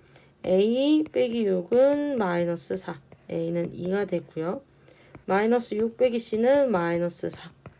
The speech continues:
A는 이가 되겠네요. 마이너스 이.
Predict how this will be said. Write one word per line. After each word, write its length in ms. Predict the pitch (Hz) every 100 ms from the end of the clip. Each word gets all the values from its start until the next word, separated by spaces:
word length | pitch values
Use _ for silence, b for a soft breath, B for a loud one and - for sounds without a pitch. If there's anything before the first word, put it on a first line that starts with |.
| _
A는 440 | 160 160 185 277 - -
이가 500 | 175 196 233 277 302 -
되겠네요. 500 | 180 170 165 156 139 - _ _ _ _ _ _ _ _ _ _ _ _ _ _ _ _ _ _ _ -
마이너스 680 | 175 196 208 220 - - -
이. 180 | 143